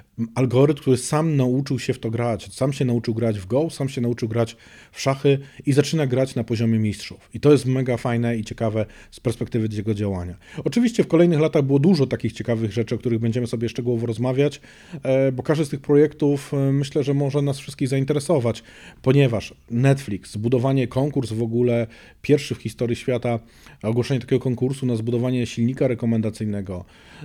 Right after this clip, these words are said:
E, jak opatrz-, jak zobaczymy sobie, e, komputery grające w tej chwili w Dotę czy StarCrafta przy użyciu takich mechanizmów jak reinforcement learning, którym też musimy sobie troszeczkę opowiedzieć. I następna rzecz, która jest, e, zobaczcie, jak można znaleźć sobie w sieci w tej chwili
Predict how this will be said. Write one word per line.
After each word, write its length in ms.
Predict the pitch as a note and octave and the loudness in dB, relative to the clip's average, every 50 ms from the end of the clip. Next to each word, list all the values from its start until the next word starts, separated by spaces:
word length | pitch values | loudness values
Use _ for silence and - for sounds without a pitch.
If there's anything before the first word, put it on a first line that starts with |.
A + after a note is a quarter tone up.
| - | -4
E, 240 | A#2 A2 A2+ A#2 A#2 | 0 2 4 4 4
jak 200 | A#2 C3 B2+ - | 4 4 2 2
opatrz-, 380 | C3+ B2 - C#3 B2 - - C3+ | -2 -4 -2 -4 -4 -4 -2 0
jak 160 | C3+ C3 A#2 | 0 0 2
zobaczymy 400 | B2 C3 C3+ C3 - C#3+ C#3 C3+ | 0 0 0 0 0 0 0 0
sobie, 380 | C#3 C#3 C3 B2 C3 B2+ B2+ B2+ | 0 -2 0 2 2 4 4 2
e, 720 | A#2+ - - - E3+ C#3+ - A#2+ A#2+ B2 B2 A#2+ A#2+ A2+ - | 0 -4 -10 -18 -18 -14 -6 -2 0 0 2 0 0 -2 -2
komputery 460 | - C3 B2+ A#2 C3 B2 C#3+ C3+ C3 | -2 -2 -2 0 2 2 4 4 4
grające 400 | B2 B2+ B2+ C3 C3+ B2+ - C3+ | 4 2 2 2 2 0 0 -2
w 20 | |
tej 140 | - - A#2+ | 0 0 0
chwili 200 | - C3 B2 A#2+ | 0 0 -2 -2
w 60 | A#2 | 0
Dotę 260 | A2+ A2+ C#3 C#3 - C3 | 2 2 2 2 2 0
czy 120 | - B2 | -2 -4
StarCrafta 720 | - - C3 - - - C#3 D#3 - - - A#2 G2 F#2+ F#2 - - - - - | -4 -4 -4 -4 -2 -2 -4 -4 -4 -4 -4 -4 -4 -4 -6 -10 -16 -20 -20 -8
przy 120 | - - | -2 0
użyciu 360 | B2 A#2+ A2+ C3 C3+ C3+ C3 - | 2 2 2 2 0 0 0 -2
takich 340 | - A#2+ - B2+ A#2 A2 | -2 -4 -4 -4 -4 -2
mechanizmów 400 | A#2 A#2+ B2 C3 B2+ B2 C3 A#2+ | -2 0 0 0 -2 -2 -2 -2
jak 120 | B2+ A#2+ A2+ | -2 0 0
reinforcement 640 | B2+ B2 A#2+ - C#3 C#3 D3+ C#3 - C3+ B2+ A#2+ | 0 0 0 0 0 -2 -2 -2 -4 -2 -2 0
learning, 420 | A#2 A2+ A2 G#2 A2+ A2 G#2+ G#2 - | 0 0 -2 -2 -2 -2 -4 -4 -6
którym 280 | - - A2+ A2 A2 - - - - - - | -4 -2 -2 -2 -2 -4 -12 -20 -20 -12 -8
też 140 | - A2+ B2 | -6 -4 -4
musimy 260 | B2+ A2 - B2 A2+ | -4 -4 -4 -6 -6
sobie 200 | - B2 A#2+ A2+ | -6 -6 -6 -4
troszeczkę 320 | A#2 B2+ A#2 - - B2+ | -4 -6 -6 -6 -4 -4
opowiedzieć. 560 | A#2 - A#2+ A2 A#2 A#2 G#2 A2 G#2 - - - - - - - - - - - - - | -4 -2 0 0 0 0 0 -2 -4 -8 -10 -16 -20 -20 -20 -20 -20 -18 -16 -16 -10 -6
I 60 | - | -2
następna 600 | B2 A#2+ B2 B2 - - - E3 F3 F3 - B2 | 0 0 0 0 0 0 0 0 0 0 0 -2
rzecz, 160 | G#2+ A#2 G#2 - | 0 -2 -4 -4
która 220 | - A#2 G#2+ G#2 | -4 -4 -2 -2
jest, 360 | G2+ G2 G2 F#2 - - - - B2+ A#2+ A#2 A#2 A#2 | -2 -2 -4 -6 -8 -12 -12 -6 -2 0 2 2 2
e, 40 | A2+ | 2
zobaczcie, 480 | G#2+ B2+ C#3 F3 F3 - - D3+ D3 C#3+ | 0 0 -2 -2 -2 0 2 2 4 4
jak 240 | C#3+ C3+ C#3 - | 2 0 -2 -4
można 320 | C3+ C3 C3+ C3+ C3+ C#3+ C3+ | -4 -2 0 0 0 0 0
znaleźć 260 | B2+ C#3+ C#3+ C#3 C#3 | 0 2 0 0 0
sobie 160 | - C3+ C3+ | -2 -4 -4
w 40 | C3 | -2
sieci 220 | - C#3 C3+ - | -4 -4 -6 -6
w 20 | C3 | -6
tej 100 | C3+ B2+ | -6 -6
chwili 380 | - C3 B2+ C3 C3 C3 A#2+ | -4 -4 -2 -2 -2 -2 -4